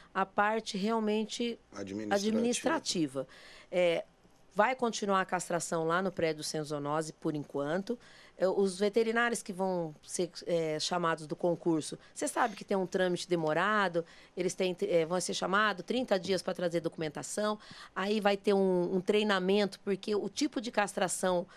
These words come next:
Speaker 1: que a gente faz é, é muito específico, é um quartinho pequenininho, que a gente fala que é uma castração de gancho, nem todos os veterinários sabem fazer, porque não tem na faculdade esse tipo de, de castração. Então, nós vamos, ó, oferecer curso lá na, na unirp pra eles,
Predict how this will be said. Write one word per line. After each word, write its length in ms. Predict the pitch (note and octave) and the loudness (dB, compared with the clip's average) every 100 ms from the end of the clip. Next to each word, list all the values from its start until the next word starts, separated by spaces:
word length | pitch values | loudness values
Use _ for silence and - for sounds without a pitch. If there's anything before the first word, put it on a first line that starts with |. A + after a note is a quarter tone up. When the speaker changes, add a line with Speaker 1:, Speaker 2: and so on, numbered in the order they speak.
| - - - | -20 -20 -6
Speaker 1:
que 80 | G3 | -2
a 40 | |
gente 260 | F3+ F#3 - | 0 0 0
faz 340 | G3+ G3+ F#3 | 2 2 0
é, 80 | G3 | -2
é 100 | F#3+ | 0
muito 180 | G#3 B3 | 2 0
específico, 640 | - A3 F3 A3+ A#3 - G3 | 2 0 2 2 0 0 -2
é 20 | |
um 80 | G3 | 0
quartinho 340 | G3 F#3+ G#3 | 0 -2 -4
pequenininho, 540 | - G3 F3 F#3 A3 G#3 | -6 -6 -2 0 0 0
que 100 | F#3 | -2
a 40 | |
gente 120 | F3+ | 0
fala 180 | F#3+ F#3 | 0 0
que 80 | F#3 | -2
é 40 | |
uma 60 | F3+ | -2
castração 440 | F3 - F3 F3 | -4 -4 -2 -2
de 100 | D#3+ | -2
gancho, 500 | D3 F#3 G#3 G3 G#3+ | 2 4 4 0 0
nem 200 | G#3 B3+ | 2 2
todos 200 | B3+ A3 | 2 2
os 40 | F#3+ | 2
veterinários 580 | F#3 F#3 F3 F3+ F3+ - | 0 0 2 0 0 -2
sabem 340 | G#3 G3+ F3+ | 0 0 -2
fazer, 300 | - E3+ F#3 | -2 0 0
porque 160 | - A3 | -2 -2
não 140 | B3+ | -2
tem 220 | - A3 | 0 2
na 80 | G3+ | 2
faculdade 500 | F3+ E3 E3 D#3 D3+ | -2 -6 -2 -2 0
esse 160 | D3+ E3 | -4 -4
tipo 260 | - E3+ D#3+ | -6 -8 -6
de, 260 | D3+ D3 - - - - - - - | -6 -6 -10 -20 -20 -20 -20 -20 -16
de 120 | E3+ | -10
castração. 640 | F3 F3 E3+ D#3+ - A3+ G#3+ - - - | -4 -4 -2 -2 -2 -4 -4 -14 -16 -6
Então, 360 | G3 G#3 G#3 | 0 4 4
nós 180 | G3+ F#3 | 4 2
vamos, 260 | F#3+ F3+ E3 | 0 0 -4
ó, 260 | - F3 F3 | -2 0 0
oferecer 520 | F3 F#3 F3+ - F3 | -2 0 0 2 -2
curso 500 | - G3+ G3 - E3 - - - | 2 4 4 2 -6 -8 -16 -2
lá 180 | F3+ F3+ | 0 2
na, 260 | F3 D#3 | 2 0
na 120 | D#3+ | 0
unirp 420 | D#3+ E3+ G#3+ G#3+ F3 | 0 2 4 2 0
pra 160 | - F3 | 2 2
eles, 400 | E3+ D#3+ - | 2 -2 -6